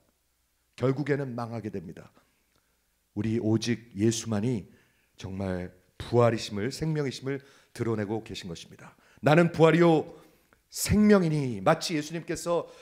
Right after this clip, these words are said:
그 문이시기 때문에 그 문을 지나지 않고는 들어갈 수가 없죠.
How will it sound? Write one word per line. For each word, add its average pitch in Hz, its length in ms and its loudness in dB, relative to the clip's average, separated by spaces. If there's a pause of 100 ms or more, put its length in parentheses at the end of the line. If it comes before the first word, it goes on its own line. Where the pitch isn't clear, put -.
(180)
그 135 460 -8
문이시기 175 520 -2
때문에 147 500 -2 (300)
그 180 100 -4
문을 196 280 0
지나지 160 340 0
않고는 151 560 -6 (420)
들어갈 143 280 -2
수가 147 200 -8
없죠. 175 400 -8